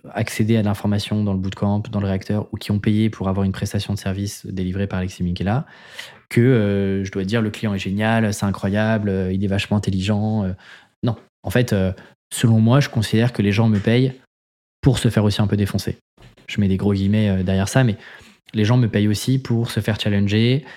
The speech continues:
sortir de la zone de confort, se faire un peu bousculer, et cetera. Et donc, parce que c'est hyper facile de dire, « Ouais, c'est génial ce que tu fais, bravo pour ton rendu, euh, super, super ton doc, continue, euh, c'est trop bien, euh, let's go, lâche rien, et cetera. »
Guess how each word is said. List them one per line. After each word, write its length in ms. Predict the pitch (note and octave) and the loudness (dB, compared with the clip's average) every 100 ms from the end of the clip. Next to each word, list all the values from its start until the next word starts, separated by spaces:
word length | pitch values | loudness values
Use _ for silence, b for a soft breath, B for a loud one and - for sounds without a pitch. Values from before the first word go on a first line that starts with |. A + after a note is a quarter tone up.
| B | B
sortir 320 | - B2+ - A2 | -4 -2 2 2
de 40 | |
la 80 | G#2 | 2
zone 160 | G2+ | 2
de 80 | G2+ | 0
confort, 460 | G2 G2 A2 A#2+ - | 0 -2 2 0 0
se 100 | A2 | -2
faire 140 | G#2+ | 0
un 80 | G2+ | 0
peu 100 | G2+ | -2
bousculer, 440 | G2 F#2+ - G#2+ | -4 -4 -2 0
et 60 | G2+ | -2
cetera. 300 | - F#2 F2+ B B B B | -4 -8 -8 B B B B
Et 60 | G#2+ | 0
donc, 360 | D3+ F#3 - - B B B B - | 2 0 -6 -18 B B B B -4
parce 140 | C3 | 0
que 80 | C3+ | 2
c'est 220 | - - | 0 0
hyper 280 | E3+ D3 D3+ | 0 2 2
facile 440 | B2 G#2+ D#3 D#3+ - | 2 0 0 0 -2
de 120 | A#2 A#2 | 0 2
dire, « 220 | C3+ B2+ | 2 4
Ouais, 220 | C#3+ D3+ | 4 4
c'est 160 | D3 A#2+ | 2 2
génial 260 | A#2+ C3+ | 2 2
ce 60 | - | 0
que 80 | A#2 | -4
tu 140 | - | -6
fais, 340 | - A#2+ A#2+ | -2 0 2
bravo 300 | A2 A2+ A#2+ | 2 0 0
pour 140 | A#2 A#2 | -2 -4
ton 100 | A2+ | -2
rendu, 500 | A2+ A2 A2 A#2 A2+ | 0 0 0 0 0
euh, 400 | G2+ G2+ G2+ G2+ | 0 -2 -4 -4
super, 380 | - - A#2+ - | -8 -4 -4 -4
super 500 | A#2 - A#2 A#2 - | -8 -8 -4 -4 0
ton 120 | A2+ | 0
doc, 260 | A2 A2 | 2 2
continue, 600 | A2+ G#2+ A2+ A2 A2 A2 | 0 -2 0 2 2 0
euh, 120 | G#2 G2 | 0 -4
c'est 100 | A2 | -6
trop 180 | - | -6
bien, 440 | G2+ G#2+ G#2+ G#2+ G2 | -2 0 0 -2 -2
euh, 40 | |
let's 200 | G2 G2 | -4 -4
go, 120 | A2 | -2
lâche 200 | G#2 G2+ | -2 -2
rien, 180 | - G#2 | -2 -4
et 60 | G2+ | -4
cetera. » 340 | - - E3+ | -4 -4 -4